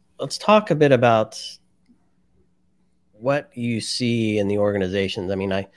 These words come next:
I know a lot here, having, uh, prepared for this conversation, but I think when, maybe I'll just start it this way. Uh, almost always when I'm having a podcast, in the back of my mind, and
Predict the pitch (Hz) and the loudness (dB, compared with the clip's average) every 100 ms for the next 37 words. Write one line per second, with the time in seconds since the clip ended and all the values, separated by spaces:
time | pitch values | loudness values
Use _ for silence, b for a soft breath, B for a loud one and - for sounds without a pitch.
0 | b b b _ - - 80 104 113 110 | b b b _ -16 -14 -8 -4 0 2
1 | 104 110 92 101 92 98 95 98 95 123 | 4 2 2 -2 -2 -4 -6 -6 -8 -10
2 | 98 98 - 104 - 104 101 - 107 95 | -10 -10 -12 -14 -6 -4 -4 -6 -6 -6
3 | - - - 101 95 - 113 101 101 101 | -6 -8 -6 -4 -4 -2 -2 -2 -4 -4
4 | 104 127 123 - b b b b b _ | 0 0 0 -6 b b b b b _
5 | _ - 120 117 - _ _ _ _ _ | _ -8 -6 -6 -10 _ _ _ _ _
6 | _ _ _ _ - 135 165 139 127 120 | _ _ _ _ -10 -2 2 4 4 2
7 | - 107 90 87 - 85 - - - 90 | 0 0 0 -6 -10 -12 -14 -16 -14 -14
8 | - - _ - 131 131 131 - 123 135 | -16 -20 _ -10 -2 0 0 0 4 6
9 | 127 110 98 107 110 113 113 110 B B | 6 4 2 -2 0 0 -2 -4 B B
10 | _ _ 120 113 117 113 104 92 101 104 | _ _ -14 -6 -4 -4 -6 -4 -4 -4
11 | 101 113 120 - 107 98 123 139 139 127 | -4 -4 -4 -6 -8 -4 0 0 2 0
12 | 127 113 101 90 95 110 120 98 101 78 | 2 2 0 -2 -6 -10 -10 -8 -10 -12